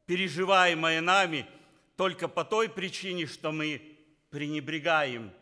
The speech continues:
Евангелием. Мы не так аккуратны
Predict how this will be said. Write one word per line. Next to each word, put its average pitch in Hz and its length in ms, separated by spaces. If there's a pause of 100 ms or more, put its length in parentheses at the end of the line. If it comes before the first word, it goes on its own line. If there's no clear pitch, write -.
(440)
Евангелием. 113 840 (880)
Мы 202 520
не 190 180
так 202 340
аккуратны 190 880